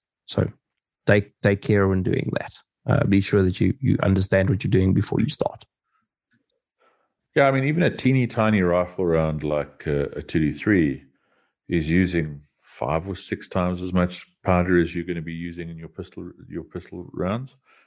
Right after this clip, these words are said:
Speaker 2: Um, yes, it's different powder and it's slower burning, but there's a lot more of it.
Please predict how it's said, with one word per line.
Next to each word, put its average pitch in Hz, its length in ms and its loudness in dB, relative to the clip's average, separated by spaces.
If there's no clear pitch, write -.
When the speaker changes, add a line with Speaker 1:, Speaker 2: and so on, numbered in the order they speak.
Speaker 2:
Um, 76 260 -4
yes, 147 240 2
it's 110 120 -2
different 104 340 -6
powder 90 280 2
and 82 100 2
it's 82 80 0
slower 85 320 0
burning, 82 340 0
but 73 140 -2
there's 82 180 -4
a 87 60 -4
lot 90 240 -4
more 76 240 -6
of 73 160 -6
it. - 160 -18